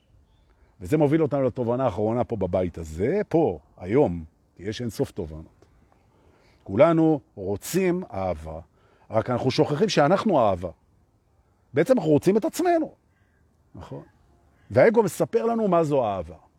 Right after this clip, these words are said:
אהבה זה ככה, אהבה זה ככה, אהבה זה... לא, זה ביטויים, ביטויים, ביטויים, ביטויים. ביטויים זה מחשבות. מחשבות הן לא אמיתיות.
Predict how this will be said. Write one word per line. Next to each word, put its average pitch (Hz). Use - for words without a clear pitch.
אהבה 123
זה 160
ככה, 165
אהבה 165
זה 151
ככה, 160
אהבה 156
זה... 165
לא, 370
זה 202
ביטויים, 294
ביטויים, 285
ביטויים, 254
ביטויים. 220
ביטויים 139
זה 143
מחשבות. 196
מחשבות 123
הן 135
לא 160
אמיתיות. 214